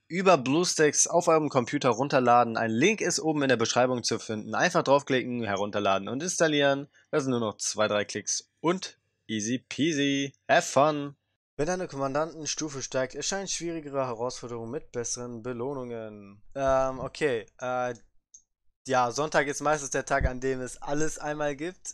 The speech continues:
Äh, ich würde sagen, wir gehen einmal ganz kurz rein.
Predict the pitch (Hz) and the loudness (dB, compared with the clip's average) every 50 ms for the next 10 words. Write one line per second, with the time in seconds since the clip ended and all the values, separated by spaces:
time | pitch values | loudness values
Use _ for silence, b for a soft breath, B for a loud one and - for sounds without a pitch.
0 | - - 131 131 131 131 127 127 127 131 127 123 135 151 156 147 127 135 135 131 | -10 -8 -6 -4 -4 -4 -6 -6 -8 -10 -10 -12 -14 -12 -10 -10 -8 -6 -6 -6
1 | 135 131 127 123 117 104 - - 131 139 139 131 110 127 127 127 127 123 117 107 | -6 -6 -10 -10 -10 -12 -14 -12 -10 -10 -8 -8 -8 -8 -8 -6 -8 -8 -2 -2
2 | 127 131 147 139 - - 139 123 - 107 110 113 120 120 127 127 131 135 | -2 -2 -2 -6 -8 -8 -8 -8 -8 -8 -6 -4 -4 -4 -4 -6 -10 -14